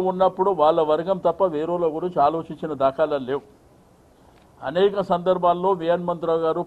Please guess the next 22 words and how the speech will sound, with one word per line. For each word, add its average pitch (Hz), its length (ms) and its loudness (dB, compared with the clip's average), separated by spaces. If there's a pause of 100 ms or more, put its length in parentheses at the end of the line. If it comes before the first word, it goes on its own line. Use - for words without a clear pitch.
పొన్నం 151 280 -4
ప్రభాకర్ 151 480 -2
గారు 160 180 -2 (600)
అక్కడ 151 220 0 (180)
కూర్చొని 202 500 2
వాళ్ళ 175 240 4
గాంధీ 185 280 2
భవన్లోనే 190 420 0
గొడవ 180 260 0
చేసినవి 175 340 -6
కూడా 185 200 0
మనం 180 200 -2
చూసినాం, 180 360 -4
పత్రికలలో 139 580 -4 (960)
కొట్టుకున్నది 214 560 2
కూడా 214 160 6
మనం 196 240 2
చూసినాం. 190 280 -4 (440)
కాబట్టి 185 380 6 (400)
ఈరోజు 175 360 2 (720)
వరదలు 185 400 2
వచ్చిన 185 220 0